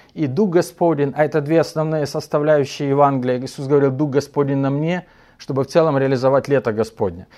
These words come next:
То есть евреи понимали миссию Духа Господня, и евреи знали обозначение лета Господня.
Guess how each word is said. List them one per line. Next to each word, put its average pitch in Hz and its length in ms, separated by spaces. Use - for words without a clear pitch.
То - 60
есть - 120
евреи 220 280
понимали 196 580
миссию 143 460
Духа 165 300
Господня, 202 560
и 202 120
евреи 165 400
знали 160 520
обозначение 147 840
лета 147 280
Господня. 107 540